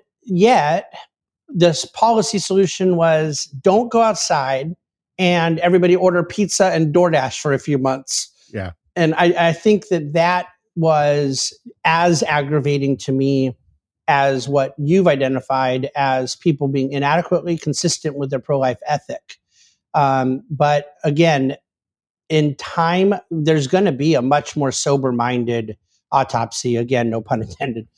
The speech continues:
Speaker 2: Yeah.
Speaker 1: There's gonna be a more sober-minded analysis that we'll be able to do.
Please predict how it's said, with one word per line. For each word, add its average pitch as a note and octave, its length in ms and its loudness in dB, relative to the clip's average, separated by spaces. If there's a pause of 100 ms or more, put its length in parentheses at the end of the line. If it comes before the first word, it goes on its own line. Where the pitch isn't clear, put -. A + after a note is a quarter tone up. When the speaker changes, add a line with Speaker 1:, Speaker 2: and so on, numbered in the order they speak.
(160)
Speaker 2:
Yeah. F2 80 -8
Speaker 1:
There's C#3 220 2
gonna D#3+ 140 2
be A2+ 100 2
a E3+ 60 2
more D3+ 140 2
sober-minded C3+ 840 0
analysis A#2+ 720 -6
that C#3+ 80 -10
we'll C3+ 120 -4
be B2+ 100 -4
able A#2+ 100 -6
to A#2+ 80 -6
do. A#2 320 -6